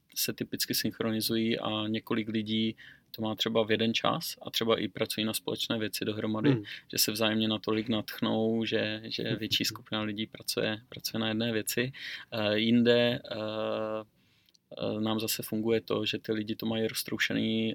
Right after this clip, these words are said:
Speaker 1: eh, skrz celý ten týden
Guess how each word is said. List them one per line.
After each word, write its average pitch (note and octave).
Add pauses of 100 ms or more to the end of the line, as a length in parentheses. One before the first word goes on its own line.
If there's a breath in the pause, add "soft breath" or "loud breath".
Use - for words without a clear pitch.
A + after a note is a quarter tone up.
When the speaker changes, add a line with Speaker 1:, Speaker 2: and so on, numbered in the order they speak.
Speaker 1:
eh, - (1080)
skrz -
celý A2
ten A#2+
týden A2+